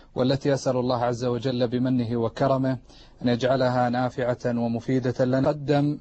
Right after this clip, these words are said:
لكم أيها الإخوة في، يعني، الحاضرين على حضوركم ومشاركتكم وتفاعلكم معنا والشاشات وفي موقع الإنترنت قول النبي صلى الله عليه وسلم: "وما اجتمع قوم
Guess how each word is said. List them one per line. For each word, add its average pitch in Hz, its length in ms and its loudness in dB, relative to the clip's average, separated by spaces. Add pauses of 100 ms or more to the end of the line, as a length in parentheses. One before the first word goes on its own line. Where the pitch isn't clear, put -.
(140)
لكم 143 420 0
أيها 127 260 2
الإخوة 123 320 -2
في، 120 460 -2 (320)
يعني، 117 400 0
الحاضرين 127 600 -2
على 123 220 -2
حضوركم 127 840 -2
ومشاركتكم 117 1800 -4
وتفاعلكم 120 760 -2
معنا 139 460 0 (540)
والشاشات 143 800 0
وفي 131 220 -4
موقع 135 340 0
الإنترنت 139 580 -2 (540)
قول 160 240 2
النبي 147 400 -2
صلى 135 260 -2
الله 135 360 0
عليه 135 300 0
وسلم: 160 640 0 (520)
"وما 151 240 0
اجتمع 143 600 -4
قوم 147 540 0